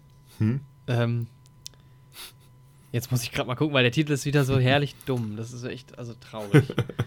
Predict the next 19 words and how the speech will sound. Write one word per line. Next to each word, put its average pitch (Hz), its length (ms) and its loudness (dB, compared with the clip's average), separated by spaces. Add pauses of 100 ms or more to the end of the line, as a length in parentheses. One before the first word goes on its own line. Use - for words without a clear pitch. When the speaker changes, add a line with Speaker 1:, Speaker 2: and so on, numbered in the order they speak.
(120)
Speaker 1:
<laughs> - 460 -14
Speaker 2:
Warte, - 220 0
ich 120 80 -12
muss 113 120 -12
mal 113 100 -14
gucken. 151 320 -10 (760)
Doktor - 400 -18
Sleep. 143 500 -12
Speaker 1:
Kommt 110 200 -4
vor. - 420 -6 (2250)
Speaker 2:
Genau. 139 240 2
Speaker 1:
Ja, 107 240 0
Speaker 2:
Stephen 185 380 6
Speaker 1:
Stille 175 140 4
Speaker 2:
Kings 220 300 8
Speaker 1:
Podcast. - 160 -4
Speaker 2:
Doktor 170 280 4
Sleeps 190 460 2
Erwachen. 123 480 2